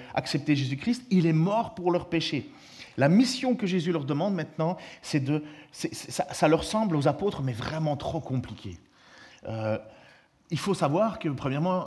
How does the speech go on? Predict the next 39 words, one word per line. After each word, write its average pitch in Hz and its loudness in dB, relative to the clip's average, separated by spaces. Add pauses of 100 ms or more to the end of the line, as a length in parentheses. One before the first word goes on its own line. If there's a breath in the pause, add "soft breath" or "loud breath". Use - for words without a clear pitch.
Jésus, 139 0
ben, 135 -2
il 127 0
est 123 0
mort 202 -2
parce - -10
qu'il 123 -6
était 117 -2
persécuté. 160 -6 (680 loud breath)
Même 175 2
si 185 -4
c'est 156 -2
Dieu 151 2
qui 170 0
a 139 4
voulu 135 0
la 131 2
mort 123 0
de 113 -2
Jésus, 131 -2
puisque 123 -10
c'est 120 -6
Dieu 123 2
qui 143 -4
a 107 -2
donné 117 -2
son 120 -8
Fils, - -8 (960 loud breath)
mais 123 2
en 120 2
attendant, 147 0
c'est - -2
parce - -4
qu'il 147 -2
y 127 0
avait 123 0
de 107 -4
la 110 0
tension. 208 -2